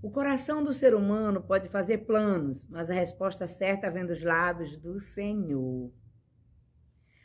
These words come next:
Todos os caminhos de uma pessoa são puros a seus próprios olhos, mas o Senhor sonda o espírito.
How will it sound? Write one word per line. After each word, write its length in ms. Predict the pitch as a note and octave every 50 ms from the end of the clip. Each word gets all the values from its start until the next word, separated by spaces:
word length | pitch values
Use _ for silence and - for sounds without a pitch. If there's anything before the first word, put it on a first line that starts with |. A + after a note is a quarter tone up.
| _ _ _
Todos 280 | - E4 F4+ D#4 E4+ E4+
os 120 | C#4 -
caminhos 340 | - D4+ C#4 C4 C4 C4+ B3+
de 60 | A#3+
uma 120 | B3 A#3+ A#3
pessoa 380 | A3+ A3+ A3 G3+ G#3+ B3 B3
são 220 | A#3 - C4 A#3+ G#3+
puros 340 | G#3+ A#3+ B3 B3 A#3+ A3 A3
a 80 | G#3+
seus 220 | G#3 B3 G#3 G3+ -
próprios 420 | - G#3+ A3 A3+ A3 A3+ F#3+ F#3
olhos, 720 | F#3+ F#3 F#3 F#3 F#3 F3+ E3+ D#3+ D3 C#3 B2+ - - _ _ _ _ _ _ - - - - - _ -
mas 640 | G3 G3 G#3 G#3+ A3 G#3+ G#3+ G#3+ G3+ G3 F#3+ F#3+ -
o 60 | G3
Senhor 400 | G3 - G#3+ G3+ G3+ G3 G3+ G3+
sonda 360 | G3+ - G#3 G3 G3 F#3+ F#3+
o 40 | G3+
espírito. 760 | G3+ G3 - - _ - F3 F3 D#3+ D#3+ D#3 D#3 - -